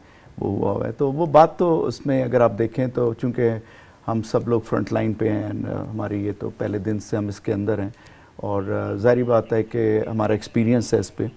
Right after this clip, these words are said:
और, अ, दुनिया भी, अ, दुनिया में भी ये चीज़ें देखी जा रही हैं। तो इसमें जो चेंज आई है वो, अ, प्रेडिक्शन भी थी और ये हो गया है कि इसकी, इसकी अपने जो अलामात हैं और, अ, अपनी वायरस का जो, अ, अ, अ,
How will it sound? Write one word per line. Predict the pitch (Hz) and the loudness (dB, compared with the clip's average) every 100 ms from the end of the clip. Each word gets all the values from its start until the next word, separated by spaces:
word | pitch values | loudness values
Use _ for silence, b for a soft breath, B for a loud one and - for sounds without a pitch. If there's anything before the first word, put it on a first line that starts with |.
| b b b - | b b b -4
और, | 110 123 | 2 4
अ, | 120 120 | 6 4
दुनिया | 120 139 156 | 4 6 4
भी, | 143 143 - | 4 2 2
अ, | 123 - | -4 -4
दुनिया | 120 120 139 | 0 4 4
में | 139 127 | 4 4
भी | 123 | 2
ये | |
चीज़ें | 117 120 104 117 104 | 2 -2 0 0 0
देखी | 107 - 107 | -2 -2 2
जा | 104 | 2
रही | 98 101 | 2 -2
हैं। | 107 B B B _ | -4 B B B _
तो | - | -6
इसमें | 180 - 202 | -4 -4 0
जो | 185 | 0
चेंज | 180 - 185 175 | 0 0 2 4
आई | 131 123 | 4 4
है | 120 123 | 4 4
वो, | 123 127 127 | 2 0 0
अ, | - 113 110 | -2 -2 0
प्रेडिक्शन | 113 - 117 127 160 139 | -2 -2 -2 0 -2 0
भी | 131 | 0
थी | 143 143 | 2 2
और | 123 | 2
ये | 127 | 2
हो | 117 131 | 4 4
गया | 110 101 | 4 0
है | 113 B B B | -4 B B B
कि | 123 135 | 2 2
इसकी, | - 160 - - 185 175 - - | 2 0 -2 -8 -2 -2 -4 -8
इसकी | - 139 - 147 | -4 -4 2 4
अपने | - 143 - 139 135 | 4 0 2 2 4
जो | 135 | 4
अलामात | 110 107 104 117 139 120 | 4 4 6 6 4 2
हैं | 101 107 - B B - | -2 -4 -8 B B -2
और, | 110 107 110 | 2 4 4
अ, | 113 117 - | 4 2 0
अपनी | - 131 135 131 131 - | -4 0 2 2 2 0
वायरस | 104 107 120 143 - | 2 4 6 4 2
का | - 123 | -2 -2
जो, | 117 120 117 117 | 0 2 4 4
अ, | 107 113 110 - | 2 2 0 0
अ, | 107 | 0
अ, | 104 | 0